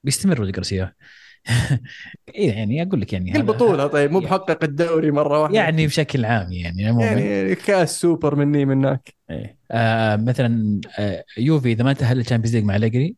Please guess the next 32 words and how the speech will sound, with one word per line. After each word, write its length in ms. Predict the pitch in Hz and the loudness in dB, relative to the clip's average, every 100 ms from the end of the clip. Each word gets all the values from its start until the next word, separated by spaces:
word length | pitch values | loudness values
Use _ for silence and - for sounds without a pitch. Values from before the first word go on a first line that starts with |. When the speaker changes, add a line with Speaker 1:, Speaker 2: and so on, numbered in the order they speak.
| - | -2
Speaker 1:
ممكن 440 | 127 117 110 104 - _ | -2 0 -2 -4 -8 _
تتم 400 | 120 120 101 92 98 | -6 -2 -4 -4 -6
إقالته 580 | 104 98 107 156 156 - | -2 -2 0 0 0 -4
ويجي 280 | 110 117 110 | -2 -2 -2
بداله 440 | 101 101 90 92 - _ _ _ _ | 0 -2 -2 -6 -10 _ _ _ _
إيطاليانو. 380 | 101 98 85 101 - - _ _ _ _ | -8 -6 -6 -8 -16 -20 _ _ _ _
آه، 200 | 104 107 | -2 0
بيولي 580 | 101 147 143 101 95 - - - | 0 2 2 0 -6 -14 -20 -4
برضو 260 | 117 101 | -2 -2
مع 140 | 98 95 | -4 -2
ميلان، 440 | 110 98 87 92 | 0 0 -2 -6
يعني 140 | 101 120 | -2 0
ممكن 280 | 143 135 | 0 -2
تشوفه 160 | 117 127 | 0 0
في 120 | 139 | 0
أكثر 200 | 123 107 | -2 -2
من، 260 | 101 95 92 | -2 -4 -6
من 140 | 95 92 | -8 -8
نادي. 300 | 87 - _ _ _ _ - _ _ _ _ _ _ _ _ _ _ _ _ _ _ _ _ _ _ - | -8 -10 _ _ _ _ -20 _ _ _ _ _ _ _ _ _ _ _ _ _ _ _ _ _ _ -2
Speaker 2:
حلو. 260 | 190 131 - _ - | -2 -2 -8 _ -4
Speaker 1:
إنزاغي 340 | 139 170 175 156 | 0 2 4 2
ما 80 | |
Speaker 2:
آه. 20 | 147 | 2
Speaker 1:
راح 100 | 131 | 0
أقول 180 | 135 | 0
شيء، 100 | 143 | 2
لأن 160 | 160 135 | 2 2
إنزاغي 300 | 127 120 110 | 2 0 0
بادي 260 | 113 101 101 | -2 0 0
بداية 280 | 104 101 - | 2 0 0
قوية 280 | 101 101 95 | -2 -2 -6
جدًا. 260 | 98 135 | -6 -6